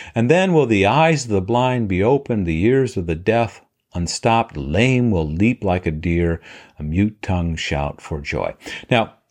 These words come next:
I-, I'm saying all this because John is there in prison. So again, part of the thoughts about the Messiah was that the captives will be set free and that there will be this divine retribution and justice will reign and there will,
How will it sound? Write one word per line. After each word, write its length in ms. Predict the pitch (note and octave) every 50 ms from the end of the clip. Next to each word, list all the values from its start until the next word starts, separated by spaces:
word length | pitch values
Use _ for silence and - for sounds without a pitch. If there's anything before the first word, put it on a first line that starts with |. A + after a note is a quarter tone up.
| _ -
I-, 140 | - B2
I'm 280 | G#2+ - B2+ B2 A#2+ G#2+
saying 320 | - - F3+ G3 A3 F#3
all 140 | A#2+ F#2 E2
this 180 | D#2 F2+ F2+ -
because 360 | - - A2 - A#2 G#2 F2+
John 320 | - - E3 E3 F#3+ F3+
is 160 | C#3 A2 G2 -
there 200 | A2+ G#2+ G#2 F#2
in 200 | G2+ F#2+ F#2 F2+ - -
prison. 580 | - - - A2 F2 - - - - - - - _ _
So 380 | - - - - F#2 F#2 G#2+ B2
again, 800 | A#2+ A2+ C3 D3+ C#3+ A2 G#2 A2+ C#3+ D#3+ C#3+ A2+ F#2 - - - _ - - -
part 200 | - G#2+ A#2 C3
of 80 | B2+
the 80 | B2 G2+
thoughts 400 | - - C3 - - C#3 - -
about 400 | G2+ F2 F#2+ G2+ A2 G#2+ - - - - - - - - - _ _ -
the 80 | -
Messiah 440 | G#2 A2 A2 - C#3 C3 C3 A2+ G2
was 220 | F2+ F2+ F2+ F2+ F2
that 320 | G#2 G2 G#2 G#2+ G#2 -
the 80 | G#2+ G2
captives 580 | - - F#2+ G2+ A2 - - A2+ A2+ G2+ F#2
will 140 | - A2 A2
be 180 | G#2+ A#2 A2+ A2
set 320 | - - B2+ B2 A2 -
free 440 | - - C#3 D3 C3+ F#2 D2 D2+ - - - - - -
and 160 | G2 F#2+ F#2+
that 180 | G2+ G#2 G2+
there 220 | - A2 G#2+ A2 G#2+
will 240 | G#2+ A2 A2 A2 G#2+
be 320 | G#2+ A2+ A2 A2 A2 A2+
this 200 | G#2 A2+ A2 F#2+
divine 540 | - - A2 G#2 A2 G#2+ A2 A#2 A#2 A#2+ G#2+
retribution 840 | A2 A2 A2 - - A2 G#2 G#2+ A2+ B2 B2+ - - - E2 C#2 C#2
and 160 | C#2 C#2+ D2
justice 580 | D2 - F#2+ A2 A#2 - - A2+ G2+ - - -
will 160 | A2+ A2 A2
reign 480 | G#2 A2 A#2 B2+ B2+ B2 G#2+ F2 D#2 C#2+
and 140 | C2+ C#2+
there 160 | D2 D2+ E2 F2
will, 280 | F2 F2+ F2 F2 E2+